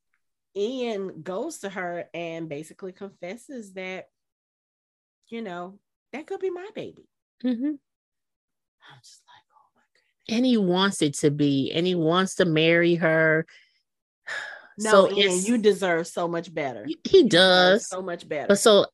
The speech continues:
Speaker 2: at some point before this show ends, I need him to find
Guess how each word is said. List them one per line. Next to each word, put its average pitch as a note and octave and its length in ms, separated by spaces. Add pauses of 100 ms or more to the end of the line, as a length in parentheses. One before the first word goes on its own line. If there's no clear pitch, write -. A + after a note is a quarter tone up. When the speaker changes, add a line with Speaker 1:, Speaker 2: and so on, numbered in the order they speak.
(120)
Speaker 2:
at F#3 200
some C#4 300
point F#3+ 480
before G3 300
this G3 280
show F3+ 320
ends, D3 640
I D3 80
need E3 320
him F3 200
to D#3 120
find F#3 880